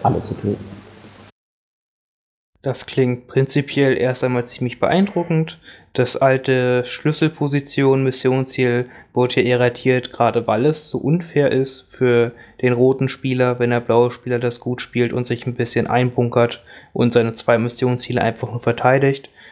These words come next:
Speaker 2: Deswegen da auch nochmal, äh, wirklich Respekt, dass du das dann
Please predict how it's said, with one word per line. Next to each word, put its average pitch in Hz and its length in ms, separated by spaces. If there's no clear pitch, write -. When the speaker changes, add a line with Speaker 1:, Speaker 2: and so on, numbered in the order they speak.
Speaker 2:
Deswegen 120 380
da 123 180
auch 120 60
nochmal, 117 380
äh, - 260
wirklich 117 760
Respekt, - 520
dass - 160
du 135 100
das 135 160
dann 120 300